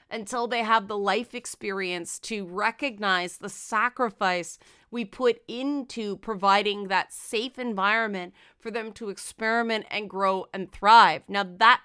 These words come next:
doesn't mean that we shouldn't correct children and adolescents when they're, they're behaving poorly. Absolutely, we should. That's guidance. That men-,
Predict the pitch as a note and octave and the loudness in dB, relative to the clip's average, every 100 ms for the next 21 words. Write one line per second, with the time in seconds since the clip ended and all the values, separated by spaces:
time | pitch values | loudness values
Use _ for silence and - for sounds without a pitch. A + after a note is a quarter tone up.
0 | G3+ A#3 A3+ G3+ G#3 F3+ G3 A3+ B3+ A#3 | -4 -2 -2 -4 -8 -8 -6 -4 -4 -2
1 | F#3 E3+ E3 - - _ G3+ F#3 G3+ - | -4 -6 -8 -16 -20 _ -2 -2 -8 -6
2 | A#3 G#3 - - - F3+ F#3+ G3+ - - | -6 -8 -10 -8 -4 0 2 2 0 -18
3 | - _ - A3 F3 G3+ F#3+ D3 F#3+ F3+ | -20 _ -6 -6 -4 -4 0 2 2 2
4 | F#3+ A#3 - G3+ F3 - - - G3 G3 | 0 -2 -4 -8 -8 -12 -20 -6 -4 -2
5 | F#3 F3+ F3 _ _ _ _ _ _ - | 0 0 -2 _ _ _ _ _ _ -20
6 | - A#3+ G3+ A3 B3 C4+ A#3+ F#3+ F#3+ C#3 | 0 2 2 0 -2 -4 -6 -4 -6 -6
7 | C#3+ - _ _ _ _ _ _ _ _ | -12 -18 _ _ _ _ _ _ _ _
8 | _ _ _ _ _ - G3+ - C4+ A#3+ | _ _ _ _ _ -2 -2 -2 -4 -4
9 | B3 C4+ C4 C4 - D4+ F#3+ G3 G#3 - | -4 -4 -4 -4 -2 -2 0 -2 -2 -2
10 | A3+ C4 A#3 F#3+ - G#3+ A3+ A#3 | 2 2 2 -8 4 6 8 4